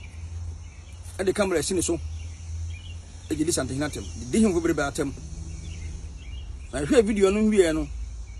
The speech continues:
yɛhu ya ne sɛ, me nua Twene, wanyɛ adeɛ. Koraa, wanyɛ adeɛ. Sɛ wode camera bɛsi wo soɔ, Ma wo hene kɛse de sɛ Santehene. Na bɛdi di n'atam deɛ. Enua wa nya deɛ.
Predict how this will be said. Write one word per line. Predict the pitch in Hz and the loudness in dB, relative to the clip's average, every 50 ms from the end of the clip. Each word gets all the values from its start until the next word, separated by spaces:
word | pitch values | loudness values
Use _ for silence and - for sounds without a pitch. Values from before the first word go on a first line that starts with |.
| - - - - - - - - | -12 -12 -12 -12 -12 -10 -4 0
yɛhu | 143 156 214 226 | 2 4 4 6
ya | 190 185 | 6 4
ne | 185 180 | 4 4
sɛ, | - 214 185 143 - - - - - - - - - - - - - - - - - - - - - - - | 4 4 2 2 0 -4 -12 -14 -14 -14 -16 -14 -14 -14 -14 -14 -14 -14 -14 -14 -14 -16 -16 -16 -14 -10 -4
me | - 190 | -2 0
nua | 185 180 | 0 0
Twene, | 165 160 143 143 - | 0 0 -2 -2 0
wanyɛ | 165 180 160 156 147 | 0 0 2 0 -2
adeɛ. | 143 135 - - - - - - - | -2 -4 -8 -10 -12 -14 -14 -14 -2
Koraa, | - 180 175 180 175 165 160 151 147 139 135 131 123 120 127 123 117 - - - - - - - - - - | 4 6 6 8 8 6 6 4 2 0 -2 -4 -4 -6 -8 -10 -12 -14 -14 -16 -16 -16 -18 -18 -18 -4 0
wanyɛ | 320 156 156 160 | 2 2 2 2
adeɛ. | 151 139 - - - - - - - - - - - - - - - - - - - - - - - - - - - - - - - - - - - | 0 -2 -6 -8 -10 -14 -16 -16 -16 -16 -16 -16 -14 -14 -16 -16 -14 -14 -16 -16 -16 -16 -16 -16 -16 -18 -18 -18 -18 -16 -16 -16 -14 -14 -16 -16 -6
Sɛ | - - | 4 6
wode | 233 226 220 226 | 6 6 6 4
camera | 247 233 220 214 196 | 2 4 4 4 4
bɛsi | 185 202 196 214 | 4 4 2 2
wo | 214 | 2
soɔ, | 202 - 208 208 208 190 - - - - - - - - - - - - - - - - | 0 0 0 0 -2 -4 -6 -14 -18 -18 -16 -16 -16 -16 -16 -18 -18 -16 -16 -10 -2 2
Ma | 220 | 2
wo | 226 196 | 4 4
hene | 180 190 196 | 4 4 4
kɛse | - 190 - 247 226 | 2 2 2 2 2
de | 190 | 2
sɛ | 170 214 | 2 2
Santehene. | 214 - 160 151 220 190 170 147 123 - - - - - - - - - - - | 2 2 4 4 4 4 4 2 0 -6 -14 -16 -16 -16 -16 -16 -16 -14 -8 2
Na | - 208 | 4 4
bɛdi | 233 247 226 247 | 4 4 2 0
di | 202 185 | 2 2
n'atam | 185 175 - 220 214 190 | 2 4 4 4 2 4
deɛ. | 165 143 - - - - - - - - - | 0 -2 -4 -6 -12 -16 -18 -16 -16 -2 0
Enua | - 180 160 156 170 | 2 2 4 4 4
wa | 185 160 | 2 2
nya | 160 151 | 2 0
deɛ. | 143 131 117 | 0 -2 -6